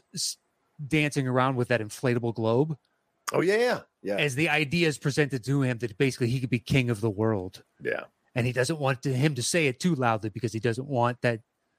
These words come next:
Speaker 1: you know, basically to, to burst his bubble, so to speak, which he ultimately does at the end of the sequence.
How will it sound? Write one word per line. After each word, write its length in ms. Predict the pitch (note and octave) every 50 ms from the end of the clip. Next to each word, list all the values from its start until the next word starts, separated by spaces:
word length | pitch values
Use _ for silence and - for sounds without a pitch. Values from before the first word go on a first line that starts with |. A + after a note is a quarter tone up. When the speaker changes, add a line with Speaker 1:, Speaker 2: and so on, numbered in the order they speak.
| _ -
Speaker 1:
you 80 | A3 A3+
know, 80 | G#3 - -
basically 400 | E3+ C#3+ A2+ - - - A#2+ A2
to, 180 | - A#2 G2+ F2+ _ _ - _ _ _ -
to 80 | D#3+ B2
burst 460 | A2 - E3 D#3 D3 C#3 - - -
his 140 | - B2 G#2
bubble, 320 | F#2+ A2 C3+ C#3 C3 A#2+ A2
so 120 | - B2
to 60 | G2+ G2
speak, 320 | - - - A2 G#2 -
which 120 | A#2 A2 -
he 120 | B2 A#2+
ultimately 480 | A#2 A#2 A2+ - A2+ A2+ A2 G#2+ G#2 G2+
does 260 | - A2+ G#2+ G#2 A2
at 80 | G#2
the 140 | - A2 G#2+
end 80 | G#2 G#2
of 80 | G2
the 40 | F#2+
sequence. 580 | G2 - C3+ A#2+ - - F#2 F2+ F2+ - -